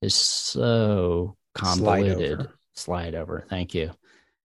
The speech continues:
Speaker 1: Yeah, I think this is a, it's a good step. I mean, it's a small step, but it's in the right direction of trying to simplify and provide control without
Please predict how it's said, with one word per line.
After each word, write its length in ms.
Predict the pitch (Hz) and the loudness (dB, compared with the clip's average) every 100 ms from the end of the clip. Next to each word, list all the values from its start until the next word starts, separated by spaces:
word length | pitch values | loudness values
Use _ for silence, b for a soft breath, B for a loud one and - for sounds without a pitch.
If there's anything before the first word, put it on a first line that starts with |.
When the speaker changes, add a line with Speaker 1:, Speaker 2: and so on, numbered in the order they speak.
| _ _ | _ _
Speaker 1:
Yeah, 380 | 78 95 104 87 | -6 0 0 0
I 120 | 87 | -2
think 240 | 90 107 - | 0 -2 0
this 200 | 107 - | 0 2
is 220 | 104 101 | 2 4
a, 180 | 101 101 - | 2 2 -2
it's 220 | 104 - | -6 -2
a 80 | 120 | 2
good 280 | 110 127 104 | 6 6 4
step. 400 | - 123 90 - | 2 4 4 2
I 60 | 90 | -4
mean, 220 | 92 98 | 0 0
it's 120 | - | 0
a 60 | 107 | -4
small 340 | - 113 110 | 0 2 2
step, 360 | 110 123 120 120 | 4 4 4 4
but 100 | 98 | 2
it's 240 | 90 - | 0 -2
in 240 | - 98 92 | -4 -2 0
the 100 | 90 | 0
right 400 | 92 98 98 - | 0 2 0 0
direction 560 | 104 98 90 - 95 | -2 0 -2 -4 -4
of 140 | 85 90 | -4 -8
trying 540 | - 98 98 101 104 | -6 -2 0 2 2
to 80 | 101 | 2
simplify 840 | - - 101 - 98 - 92 92 | 0 0 0 -2 -6 -4 -2 -2
and 220 | 90 90 87 | -2 -4 -4
provide 500 | 90 95 90 90 - | -4 -2 0 -2 -4
control 680 | 92 - - 104 87 87 | -6 -4 0 2 2 0
without 640 | 90 90 98 92 101 95 | 0 -2 0 4 4 2